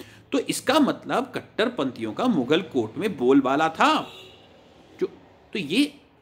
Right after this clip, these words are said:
सवाल पूछना चाहिए, इसका मतलब मुगल कोर्ट में ज्यादा ताकतवर मेजोरिटी जो थे वो कट्टरपंथ थे।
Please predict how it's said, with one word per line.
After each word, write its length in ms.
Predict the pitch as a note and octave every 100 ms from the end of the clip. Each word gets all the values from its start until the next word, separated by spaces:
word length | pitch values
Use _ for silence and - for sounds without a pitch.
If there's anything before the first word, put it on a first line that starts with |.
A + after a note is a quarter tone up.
| -
सवाल 420 | - C#3+ C#3 A3+
पूछना 420 | - F3 - F3
चाहिए, 240 | E3 G#2+ G#2+
इसका 240 | - D4+
मतलब 440 | D4+ - _ D#3
मुगल 380 | D4 A#3+ A2+ G3
कोर्ट 380 | A3+ A2 G#2+ -
में 140 | G#3+ D4+ - -
ज्यादा 360 | A2+ A2+ G3
ताकतवर 560 | B3+ A#2 - A2 B2 G#3
मेजोरिटी 640 | C#3+ G2+ G#2 G#2+ A2+ A#3
जो 160 | B2 G2
थे 120 | F#3+
वो 80 | C#4
कट्टरपंथ 460 | F4 F#4 F4+ E4
थे। 320 | D4+ D4 -